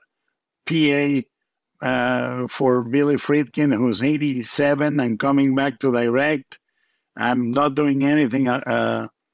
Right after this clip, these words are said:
sophisticated. If he needs a coffee, I bring a coffee.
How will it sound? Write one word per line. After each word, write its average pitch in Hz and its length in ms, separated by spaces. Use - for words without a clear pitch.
sophisticated. 147 960
If 131 120
he 117 120
needs 131 220
a 131 100
coffee, 143 460
I 127 60
bring 123 260
a 123 100
coffee. 147 600